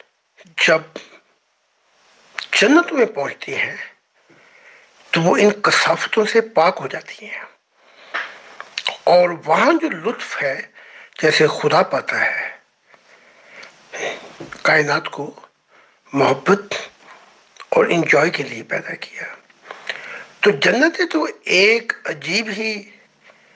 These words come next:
वहाँ के नज़ारे हैं, लेकिन जो अंदर की बहार है वो ये है कि ऐसी रूह हमेशा का सुकून पा जाती है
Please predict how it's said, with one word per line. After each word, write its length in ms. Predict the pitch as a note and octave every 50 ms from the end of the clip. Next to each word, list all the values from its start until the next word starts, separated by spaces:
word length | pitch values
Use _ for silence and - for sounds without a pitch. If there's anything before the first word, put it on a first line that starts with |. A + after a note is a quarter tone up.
| _ _ _ _ _ _ -
वहाँ 220 | - - D3 D3+ E3
के 120 | - F#3+
नज़ारे 480 | E3+ D#3 C#3 B2 C#3 C#3+ D#3 F3+ A3 G#3
हैं, 280 | E3+ - - F3 B3+ D4 - - _ _ _ _ - - _ _ - _ _ _ _ _ _ _ _ -
लेकिन 600 | D#3 D#3+ D#3 D#3+ F#3+ A3 A3 - D4 C#4+ C#4+ C#4+ C4
जो 180 | - - A#3 - - - - _ _ - -
अंदर 340 | A3+ C4 C4+ - F4 E4 D#4
की 160 | - D4+ C4+
बहार 380 | - E3 C#3 - D3+ D#3+ F#3 G3
है 180 | F#3 F3+ G#3+ A3
वो 180 | G3 E3+ F3
ये 240 | E3 C#3+ C#3+ D#3+ F3+ D#3
है 220 | - B2+ D#3 - - - - - - - - - - - - - _ _ _ _ _ _ _ _ _ _ _ _ _ - - -
कि 100 | - -
ऐसी 480 | - - D#3 F3 G3+ G3 - - C4+ C4
रूह 320 | A3 G#3+ A#3 B3 A3+ D3+
हमेशा 400 | C3+ D3 D#3+ F#3 G#3 - - A#3
का 160 | - - G3+ F3+
सुकून 460 | - - - D3 - - E3 G3+ B3+ -
पा 180 | - D#3 D3 C3+
जाती 320 | - C3 B2 - - C3
है 200 | B2+ A2+ A#2 C3+